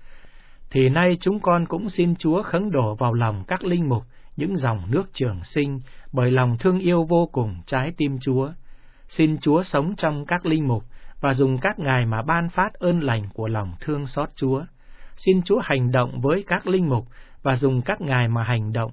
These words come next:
trong thế gian. Lại xin Chúa làm cho các linh mục được hoàn toàn giống Chúa, mà trung thành bắt chước các nhân đức cao trọng của Chúa, để nhân danh Chúa và nhờ quyền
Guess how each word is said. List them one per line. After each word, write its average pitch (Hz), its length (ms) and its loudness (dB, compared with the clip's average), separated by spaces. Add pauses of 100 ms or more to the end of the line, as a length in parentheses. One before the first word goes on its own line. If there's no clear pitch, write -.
(120)
trong 151 300 -2
thế 147 180 0
gian. 135 340 -2 (720)
Lại 127 240 0
xin 151 240 -2
Chúa 160 240 0
làm 123 280 2
cho 165 160 -4
các 196 220 -4
linh 180 220 0
mục 127 200 0
được 123 180 -4
hoàn 110 320 -2
toàn 104 300 -4
giống 131 300 -4
Chúa, 151 280 0 (380)
mà 139 160 0
trung 190 220 0
thành 113 340 -2
bắt 156 200 -4
chước 185 240 -2
các 196 160 -6
nhân 160 260 0
đức 190 200 0
cao 151 260 -2
trọng 123 300 -4
của 101 280 -4
Chúa, 135 300 -2 (400)
để 117 200 2
nhân 180 240 2
danh 175 280 0
Chúa 170 320 0
và 131 160 0
nhờ 120 380 0
quyền 104 240 -2